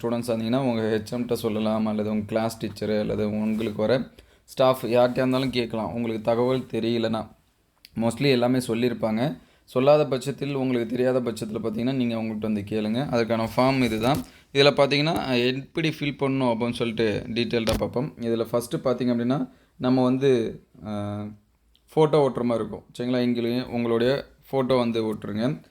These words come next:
எமிஸ் நம்பர், சரிங்களா? இந்த இடத்துல இருக்கும். நீங்க இப்ப டென்த்து டி சி வாங்கி தான் லெவன்த்து வந்து ஜாயின் பண்ணியிருப்பீங்க. அதனால டி சிலே உங்களுடைய எமிஸ் நம்பர் இருக்கும். அப்படி தெரியல அப்படின்னா, உங்க ஸ்டாஃப்ட்ட கேட்டா அவங்க சொல்லுவாங்க. அதுக்கடுத்து name of the candidate.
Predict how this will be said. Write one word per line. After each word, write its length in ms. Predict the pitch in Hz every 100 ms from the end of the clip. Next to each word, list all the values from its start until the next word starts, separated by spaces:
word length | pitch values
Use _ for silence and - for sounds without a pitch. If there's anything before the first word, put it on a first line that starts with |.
| _ -
எமிஸ் 420 | 123 143 165 160
நம்பர், 380 | 127 120 113 - -
சரிங்களா? 280 | 120 123 120
இந்த 180 | 117
இடத்துல 200 | 117 120
இருக்கும். 320 | 117 107 123 147
நீங்க 180 | 123
இப்ப 180 | 113 110
டென்த்து 500 | 98 120 127 127 147 131
டி 140 | 131
சி 160 | 127 123
வாங்கி 220 | 117 117
தான் 160 | 131
லெவன்த்து 300 | 117 113 113
வந்து 180 | 113 110
ஜாயின் 360 | 104 104 110 113
பண்ணியிருப்பீங்க. 640 | 110 104 101 107 107 143 - - - -
அதனால 300 | 123 131 123
டி 160 | 151 151
சிலே 280 | 147 143 160
உங்களுடைய 720 | 147 127 120 113 110 107 78
எமிஸ் 340 | 123 123 131 -
நம்பர் 260 | 123 117
இருக்கும். 340 | 110 104 139 - - _ -
அப்படி 260 | 113 120
தெரியல 380 | 117 123 139 143
அப்படின்னா, 480 | 147 127 113 123 160
உங்க 140 | 131 113
ஸ்டாஃப்ட்ட 340 | - 123 123 123
கேட்டா 240 | 117 113
அவங்க 200 | 117 110
சொல்லுவாங்க. 460 | 101 104 104 101 104 - _
அதுக்கடுத்து 420 | 120 120 123 123 135
name 220 | 131 135
of 100 | 127 117
the 60 |
candidate. 680 | 117 120 120 113 107 127 214